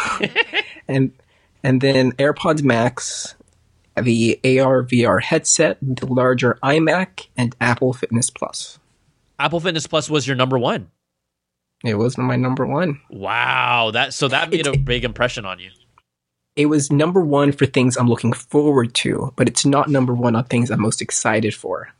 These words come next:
Speaker 2: 'Cause I, I hope there, I, I, at least in my head, there is a distinction between those two things.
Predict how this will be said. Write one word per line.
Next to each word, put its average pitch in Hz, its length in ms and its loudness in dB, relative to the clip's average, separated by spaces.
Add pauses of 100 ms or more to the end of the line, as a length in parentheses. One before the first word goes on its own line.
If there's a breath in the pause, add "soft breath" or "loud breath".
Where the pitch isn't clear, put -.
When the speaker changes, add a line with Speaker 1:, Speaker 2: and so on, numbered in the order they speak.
Speaker 2:
'Cause - 160 -6
I, 117 260 0
I 135 40 4
hope 170 280 0
there, 165 160 2
I, 240 140 -2 (180)
I, 151 280 2
at 143 80 2
least 175 180 2
in 143 80 4
my 127 100 4
head, 120 220 -2
there 123 80 4
is 127 80 2
a 127 60 2
distinction 123 500 -2
between - 240 -12
those - 180 -10
two - 140 -12
things. - 320 -20